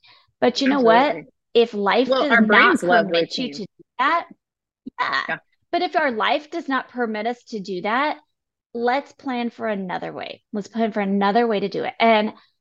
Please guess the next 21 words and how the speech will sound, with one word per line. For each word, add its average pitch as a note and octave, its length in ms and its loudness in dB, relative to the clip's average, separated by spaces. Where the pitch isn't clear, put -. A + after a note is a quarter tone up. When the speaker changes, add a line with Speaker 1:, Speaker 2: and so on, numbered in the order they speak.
Speaker 1:
what C#4+ 420 -2
freedom A#3+ 540 -2
that A3+ 140 -6
she C4+ 220 -8
was C#4+ 200 -8
able A3+ 380 -4
to A3+ 220 -4
realize, F#3+ 520 -4
like, F3 220 -8
you G#3 100 -10
know, D3 120 -8
extending G3+ 520 -4
that C4+ 140 -2
permission C#4 480 -2
of, F#3 160 -2
okay, A3+ 200 -2
I G3+ 120 0
can F#3 200 -12
shift - 520 -8
the F#4+ 80 -2
plan A3+ 680 2